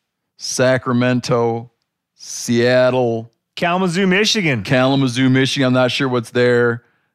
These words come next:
Speaker 1: Cleveland, not sure what's there. I think that most every venue, our V I P tickets are gone. There's still V I P tickets.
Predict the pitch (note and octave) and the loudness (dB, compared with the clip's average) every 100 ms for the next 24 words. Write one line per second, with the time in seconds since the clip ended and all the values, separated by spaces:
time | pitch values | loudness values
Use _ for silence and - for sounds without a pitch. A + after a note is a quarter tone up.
0 | _ - - C#3 D#3 D3+ D3 D3 C#3+ C#3 | _ -10 -2 2 2 2 2 2 2 2
1 | C3 - C3+ B2 C3 B2+ B2 E3 E3+ C#3+ | 0 0 -2 0 0 2 2 0 0 0
2 | C3+ C3+ C#3+ D3 - - C3 C3+ C3+ A#2+ | 2 2 4 2 -4 -2 0 0 -2 0
3 | B2+ C3+ C3+ C#3 C3+ B2 A2+ B2 B2+ B2 | 0 2 2 2 2 0 0 2 2 2
4 | - C3+ B2 C3 B2 - A#2 B2+ B2+ B2+ | -2 -6 -4 -4 -4 -8 -4 0 0 0
5 | B2+ B2 - C#3+ B2 C3+ C3 B2+ C#3 C3 | 0 -2 -2 -2 0 2 2 0 -2 -4
6 | - C3+ A#2 B2+ A2 - - | 0 -2 0 -2 -2 -10 -18